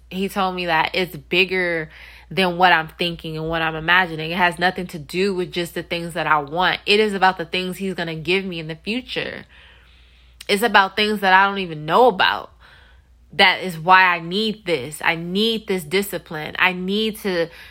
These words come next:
be, need to be able to tell myself no.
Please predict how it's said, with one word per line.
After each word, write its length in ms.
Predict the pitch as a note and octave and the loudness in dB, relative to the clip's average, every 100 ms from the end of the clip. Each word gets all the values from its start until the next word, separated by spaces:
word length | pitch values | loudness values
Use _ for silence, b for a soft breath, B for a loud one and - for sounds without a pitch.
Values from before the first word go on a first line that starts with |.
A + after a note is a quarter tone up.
| B D#3+ | B -8
be, 300 | G3 G3+ - | -4 -4 -6
need 360 | - F#3 G#3+ G#3+ | -6 -2 -2 -4
to 80 | F3+ | -6
be 180 | F#3+ | -2
able 260 | F#3+ F#3 F#3 | 0 0 -4
to 140 | F3+ F3 | -8 -8
tell 260 | - A3 | -4 -4
myself 520 | A3 G3 - F3 E3+ | -2 -4 0 0 -2
no. 400 | D#3+ F3+ G3+ G3+ | 0 4 4 0